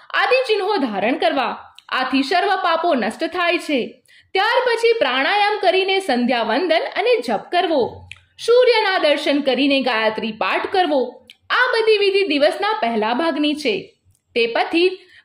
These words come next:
ભગવાન પુરુષોત્તમની પૂજાનો આરંભ કરવો. બેસવાની જગ્યાએ છાણથી લીપીને ચતુષ્કોણ મંડલ બનાવવું. તેના ઉપર ચોખાનું અષ્ટદલ બનાવવું. તેના ઉપર સોનાનો, રૂપાનો, ત્રાંબાનો કે માટીનો છિદ્ર વિનાનો કળશ લઈને સ્થાપિત કરવો.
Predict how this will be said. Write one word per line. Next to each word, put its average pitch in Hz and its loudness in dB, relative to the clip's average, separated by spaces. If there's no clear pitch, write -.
ભગવાન 523 0
પુરુષોત્તમની 403 0
પૂજાનો 320 0
આરંભ 226 0
કરવો. 311 0
બેસવાની 233 0
જગ્યાએ 277 0
છાણથી 440 0
લીપીને 381 2
ચતુષ્કોણ 359 -2
મંડલ 254 0
બનાવવું. 269 -2
તેના 320 0
ઉપર 277 2
ચોખાનું 254 0
અષ્ટદલ 214 0
બનાવવું. 262 -2
તેના 453 2
ઉપર 339 2
સોનાનો, 302 2
રૂપાનો, 392 0
ત્રાંબાનો 392 0
કે 440 0
માટીનો 294 0
છિદ્ર 392 -2
વિનાનો 381 0
કળશ 285 0
લઈને 349 0
સ્થાપિત 247 -6
કરવો. 226 -4